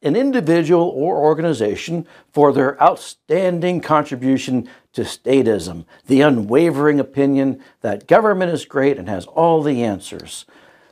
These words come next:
Last week, we mocked the editorial board of the Idaho Statesman. That's because they recognize the need to make sure that only experts serve on government boards dealing with health policy.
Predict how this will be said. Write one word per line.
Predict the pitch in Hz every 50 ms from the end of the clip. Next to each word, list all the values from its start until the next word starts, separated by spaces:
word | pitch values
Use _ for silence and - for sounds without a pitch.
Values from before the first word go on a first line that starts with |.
| _
Last | 123 156 214 254 240 226 - -
week, | 135 131 143 143 139
we | - 135 123
mocked | 120 127 131 139 147 143 139 - _ _
the | 127 123 117 117 117 -
editorial | 170 185 175 175 - - 247 247 220 180 160 143
board | 127 123 131 143 165 185 180
of | 143 117 104
the | 117 123
Idaho | 135 147 160 156 156 135 151 160 143
Statesman. | - - - 247 262 233 - - - - 95 80 - _ _ _ _ _ _ _ _ _ _
That's | 135 180 220 -
because | - - 139 131 - 135 135 139 143 135 117
they | 131 143
recognize | 139 123 127 131 127 - 120 113 113 120 127 135 123 -
the | 143
need | 139 190 254 285 277 240
to | 220
make | 180 170 170 170 -
sure | - - 156 156 160 165 156
that | 131 135 123 131 135 - - - _ _
only | 139 151 196 233 247 233 - -
experts | - 226 269 - - - - 392 359 - - - - - - - _ _ _
serve | - - - 151 147 156 151 147
on | 143 139 135
government | 123 131 131 120 131 131 120 120 - -
boards | _ 107 113 110 113 113 110 -
dealing | - - 110 104 107 113 113 113
with | 127 147 123 - -
health | - 202 226 240 - - _
policy. | - 156 131 117 110 104 101 - - 104 87 85